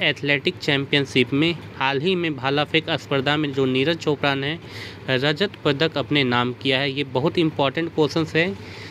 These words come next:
तो इसको आपको याद रखना है, exam में ये questions बन सकता है। दूसरा जो quiz question है, वो है राष्ट्रमंडल खेल दो हज़ार बाईस में भारतीय दल के सबसे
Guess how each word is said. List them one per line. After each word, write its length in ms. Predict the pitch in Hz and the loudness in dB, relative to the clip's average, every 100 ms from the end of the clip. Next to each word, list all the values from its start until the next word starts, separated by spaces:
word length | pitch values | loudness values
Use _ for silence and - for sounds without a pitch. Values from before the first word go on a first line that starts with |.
| - - | -6 2
तो 60 | |
इसको 300 | 123 117 160 | 2 2 2
आपको 240 | 151 147 156 | 2 4 4
याद 200 | 151 147 | 4 0
रखना 160 | 156 | -2
है, 60 | 165 | -2
exam 300 | 139 139 135 | 0 0 2
में 120 | 135 | 2
ये 80 | 131 | 2
questions 560 | 135 123 185 185 - - - | 2 2 0 -2 -8 -16 -8
बन 220 | 120 131 123 | -2 0 0
सकता 380 | 120 101 117 | -6 -4 -2
है। 160 | 113 113 120 - - - - - - - | -2 -4 -8 -14 -14 -14 -14 -16 -16 -6
दूसरा 460 | 131 156 165 208 214 | 2 4 4 2 2
जो 300 | 190 202 208 - - - - - | 4 2 0 -10 -18 -16 -16 0
quiz 240 | 165 180 - | 4 4 6
question 360 | 165 160 165 | 2 4 4
है, 200 | 160 165 - - | 4 2 -8 -2
वो 140 | 147 170 | 2 4
है 260 | 160 175 - - - - | 4 0 -6 -18 -18 -6
राष्ट्रमंडल 760 | 139 147 160 - 165 165 185 214 | 0 0 0 -4 -2 0 0 -2
खेल 260 | - 180 | 2 2
दो 120 | 165 156 | 4 4
हज़ार 200 | 160 156 | 4 2
बाईस 420 | 139 143 175 147 | 0 0 -2 0
में 260 | 131 143 165 - - - 135 | 0 0 -4 -14 -16 -4 -2
भारतीय 640 | 117 127 147 156 - 208 | 0 0 0 -2 0 0
दल 240 | 160 156 | 4 2
के 220 | 156 139 143 | 4 2 2
सबसे 580 | - 156 151 - 208 | 0 0 0 2 2